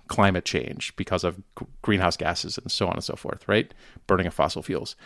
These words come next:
But that's not actually what consensus mean. What, what they mean by that is not that, that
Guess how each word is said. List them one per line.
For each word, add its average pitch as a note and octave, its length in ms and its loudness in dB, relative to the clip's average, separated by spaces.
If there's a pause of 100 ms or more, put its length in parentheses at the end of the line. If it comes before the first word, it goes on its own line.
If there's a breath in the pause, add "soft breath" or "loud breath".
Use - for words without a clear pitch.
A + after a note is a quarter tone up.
(220 soft breath)
But B2+ 200 10
that's - 200 6
not C3+ 180 8
actually B2 400 6
what G2+ 340 4
consensus G2 880 0
mean. G#2 320 2
What, B2 200 6
what C3 300 4
they B2 80 6
mean D#3 360 10
by F#2+ 160 8
that F2+ 280 2
is - 100 -8
not C#3 220 -2
that, G#2+ 220 -4 (240)
that F#2 260 0